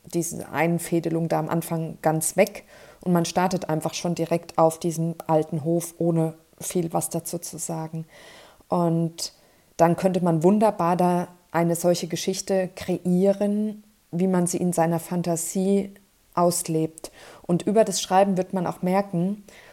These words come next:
ob das wirklich was für einen ist, ob man sich das wirklich vorstellen kann, weil ich denke, dieser Traum,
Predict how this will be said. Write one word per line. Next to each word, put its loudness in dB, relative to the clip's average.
ob -2
das -2
wirklich 2
was -2
für -8
einen -2
ist, -4
ob -4
man 2
sich -2
das -6
wirklich 0
vorstellen -2
kann, 0
weil 2
ich -4
denke, 0
dieser 0
Traum, 2